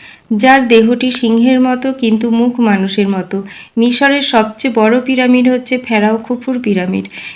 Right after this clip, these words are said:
মিশরীয় ভাস্কর্যের আরেকটি উল্লেখযোগ্য নিদর্শন দ্বিতীয় রামেসেসের মূর্তি।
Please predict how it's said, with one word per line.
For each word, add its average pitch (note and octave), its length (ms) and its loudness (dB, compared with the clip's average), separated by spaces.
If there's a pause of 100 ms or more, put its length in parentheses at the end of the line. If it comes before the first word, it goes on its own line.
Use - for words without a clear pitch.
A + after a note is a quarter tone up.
মিশরীয় C#4 480 2
ভাস্কর্যের C#4 640 -2
আরেকটি B3 640 0
উল্লেখযোগ্য A#3+ 580 0
নিদর্শন A#3 640 2
দ্বিতীয় A3 420 0 (480)
রামেসেসের A#3 680 2
মূর্তি। G3 500 -2